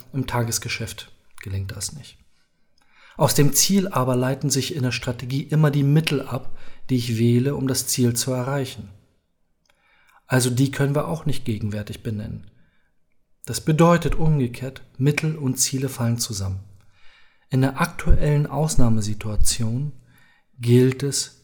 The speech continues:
die Handlungsfähigkeit zu bewahren. Alle Ziele und alle Mittel sind darauf hin zu optimieren, selbst weiterhin handlungsfähig zu bleiben.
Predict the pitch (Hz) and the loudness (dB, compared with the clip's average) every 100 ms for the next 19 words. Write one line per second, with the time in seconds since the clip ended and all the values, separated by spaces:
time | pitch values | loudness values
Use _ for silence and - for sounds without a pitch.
0 | - 131 127 120 107 - - 104 - - | -8 -2 0 0 0 -4 -6 -4 -4 -4
1 | 101 - 104 98 101 107 - 135 _ _ | -8 -10 -10 -14 -14 -16 -18 -20 _ _
2 | _ _ _ _ _ _ _ - 135 156 | _ _ _ _ _ _ _ 0 4 6
3 | 185 - - 135 135 143 147 - 117 120 | 4 2 0 0 -2 -2 -2 -4 -6 -2
4 | 131 147 139 147 147 120 127 127 120 127 | 0 2 2 2 0 0 0 0 0 -2
5 | - 147 - - - - 110 110 127 117 | 2 2 4 0 -2 -2 0 0 -2 -4
6 | - - - _ - 120 110 120 151 160 | -14 -20 -20 _ -14 -4 2 4 4 2
7 | - 113 117 135 117 135 120 135 135 117 | -4 -4 -4 -2 -2 -2 0 -2 -2 -2
8 | 117 - 98 - - 110 110 - | -4 -8 -12 -12 -12 -14 -16 -18